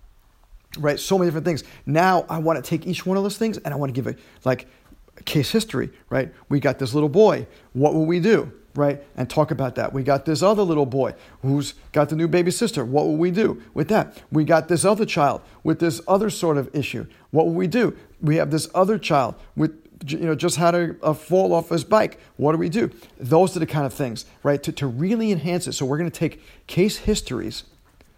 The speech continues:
of real patients that have come in my office, and I'm gonna talk about that and quiz you guys and say, "What would we do in this case?"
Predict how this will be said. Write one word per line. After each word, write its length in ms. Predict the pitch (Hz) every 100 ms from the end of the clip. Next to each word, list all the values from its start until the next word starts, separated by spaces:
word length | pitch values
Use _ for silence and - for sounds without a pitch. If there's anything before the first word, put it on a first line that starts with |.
| _ _ -
of 200 | 147 117
real 280 | 147 170 247
patients 540 | 240 190 190 139 120 -
that 140 | 135
have 100 | 123
come 200 | - 165
in 100 | 139
my 220 | 139 170
office, 580 | - 165 160 - - - - - - _ 147
and 220 | 143 135 - 151
I'm 120 | 151
gonna 120 | 147
talk 320 | - 180 -
about 320 | 147 135 120
that 180 | 127 117 -
and 180 | 135 127
quiz 400 | - 196 220 143
you 100 | 135
guys 300 | 123 117 113
and 80 |
say, 160 | 117 139
"What 300 | 123 156 -
would 120 | 226
we 140 | 202 196
do 240 | 147 214
in 120 | 147
this 140 | 120 -
case?" 400 | 123 113 -